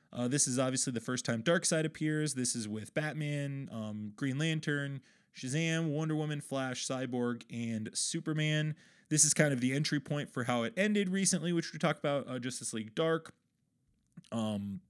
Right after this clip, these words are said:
uh, Apocalypse War. I really like this one a lot more than that one, though, simply because the group is smaller, it's more intimate, you're seeing them get together, and it feels like what Justice League will become when D C gets it right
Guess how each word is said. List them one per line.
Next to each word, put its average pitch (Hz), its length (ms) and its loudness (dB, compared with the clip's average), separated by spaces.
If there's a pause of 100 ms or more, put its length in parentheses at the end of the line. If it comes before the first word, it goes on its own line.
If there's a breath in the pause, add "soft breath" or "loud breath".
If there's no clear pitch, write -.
(260)
uh, 101 340 -6
Apocalypse 160 480 -4
War. 147 280 0 (520 loud breath)
I 180 60 6
really 175 300 4
like 151 240 2
this 151 200 4
one 143 160 0
a 123 60 2
lot 135 200 2
more 131 180 -2
than 120 160 0
that 117 180 -2
one, 135 180 -4
though, 135 200 0
simply 147 320 0
because 127 340 0
the 107 80 -2
group 165 320 0
is 156 100 4
smaller, 147 560 2 (320 soft breath)
it's 123 160 -4
more 120 140 -2
intimate, 151 460 0
you're 120 120 0
seeing 147 240 0
them 139 160 -2
get 123 160 -2
together, 143 420 2
and 151 120 4
it 156 160 -2
feels 247 480 0
like 185 240 0
what 131 320 0
Justice 143 500 -2
League 131 260 -2
will 131 180 2
become 120 560 -2
when 123 200 0
D 120 180 0
C 123 220 -2
gets 113 240 -4
it 113 140 -8
right 110 400 -4